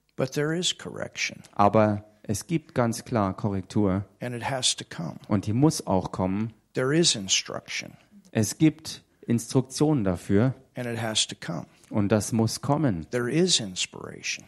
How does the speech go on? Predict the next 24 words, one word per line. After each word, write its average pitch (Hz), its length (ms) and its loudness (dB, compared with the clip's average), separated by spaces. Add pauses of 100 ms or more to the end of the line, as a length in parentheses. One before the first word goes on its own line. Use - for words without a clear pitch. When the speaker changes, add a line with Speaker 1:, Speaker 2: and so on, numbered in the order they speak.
(120)
Speaker 2:
Es 104 200 0
gibt - 280 4
Inspiration. 107 960 0 (180)
Speaker 1:
And 117 140 -6
it 110 100 -8
has 113 240 -2
to - 160 -12
come. - 200 -8 (260)
Speaker 2:
Und 101 160 0
das 107 240 2
muss 107 380 -2
kommen. 131 380 0 (220)
Speaker 1:
And 135 140 -4
sometimes 160 640 0
instead 139 340 0
of 113 80 -4
saying 117 380 0
amen, 127 600 -2
we 117 80 -6
need 104 200 -6
to 107 60 -2
say, 101 300 0
"Oh 95 180 -8
me." 120 320 -4